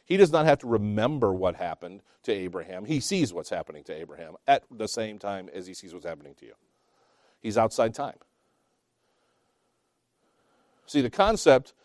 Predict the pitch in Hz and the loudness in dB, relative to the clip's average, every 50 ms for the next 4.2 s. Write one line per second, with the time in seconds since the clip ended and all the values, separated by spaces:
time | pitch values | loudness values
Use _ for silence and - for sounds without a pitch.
0 | _ _ _ _ - - 127 123 120 120 113 - - - 98 123 156 202 185 143 | _ _ _ _ 4 8 12 12 12 12 10 4 -4 -6 0 2 4 4 4 2
1 | 120 120 - - 143 139 123 - 156 147 143 135 127 123 120 - _ - - 160 | 0 0 -2 -2 -2 0 2 2 2 2 2 2 0 0 0 -2 _ -10 -6 -6
2 | - 135 127 123 - 143 131 123 135 143 139 120 117 117 117 104 120 135 151 165 | -4 -2 -4 0 2 2 2 4 4 4 4 4 4 2 2 2 0 0 0 0
3 | 151 135 127 - - 143 139 139 123 104 95 117 131 131 117 107 110 123 139 156 | 0 0 -2 -2 -4 -4 -4 -2 -2 -4 -2 -2 -2 0 0 0 0 0 0 0
4 | 190 214 226 214 | -2 -2 -4 -6